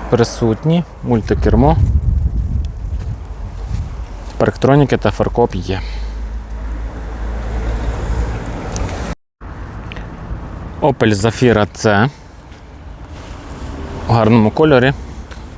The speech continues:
Дванадцятий рік, двохлітровий дизельний двигун, двісті тридцять пробігу, десять шістсот ціна. Тут є багато контактів, семимісна, повна комплектація, коробка механічна. Так,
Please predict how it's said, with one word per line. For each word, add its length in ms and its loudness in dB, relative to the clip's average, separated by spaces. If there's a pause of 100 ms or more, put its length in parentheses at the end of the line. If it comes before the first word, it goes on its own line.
(960)
Дванадцятий 680 6
рік, 120 6
двохлітровий 540 4
дизельний 380 6
двигун, 440 4
двісті 300 2
тридцять 400 4
пробігу, 460 4
десять 500 4
шістсот 480 0
ціна. 440 2 (180)
Тут 220 -2
є 60 6
багато 360 4
контактів, 600 2
семимісна, 680 2
повна 320 4
комплектація, 600 0
коробка 400 2
механічна. 920 2 (4000)
Так, 340 0